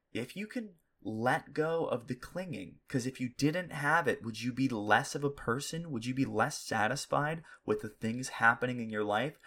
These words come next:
They are goals to let go of the clinging. So when you finally find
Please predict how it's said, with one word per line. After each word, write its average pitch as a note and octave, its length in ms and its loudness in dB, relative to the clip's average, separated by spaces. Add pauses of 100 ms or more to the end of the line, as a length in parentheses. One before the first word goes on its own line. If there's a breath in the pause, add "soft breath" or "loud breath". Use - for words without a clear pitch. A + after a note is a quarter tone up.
(240 loud breath)
They B2 160 4
are C3+ 220 -2 (120)
goals C#3+ 640 2
to - 140 2
let A2+ 460 2
go B2 220 4
of - 180 -2
the - 100 -6
clinging. - 720 -6 (340 soft breath)
So - 220 8
when B2 160 6
you B2 100 4
finally D#3 640 2
find B2 680 2